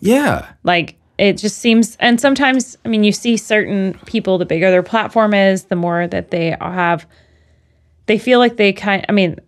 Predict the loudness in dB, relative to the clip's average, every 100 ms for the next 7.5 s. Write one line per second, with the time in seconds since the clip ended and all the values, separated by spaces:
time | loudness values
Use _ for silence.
0 | -6 -4 -4 0 2 2 0 0 0 -2
1 | -4 -2 0 0 -2 -2 0 0 -2 0
2 | 0 -2 -4 -6 -4 -4 -2 0 2 2
3 | 2 0 -2 -8 -8 -6 -8 -4 -6 -4
4 | -6 -6 -6 -2 2 2 2 0 -2 0
5 | -2 -4 -12 -20 -10 -6 -6 -2 -2 -2
6 | -6 -4 0 0 0 0 -2 -6 -8 -8
7 | -8 -8 -4 -4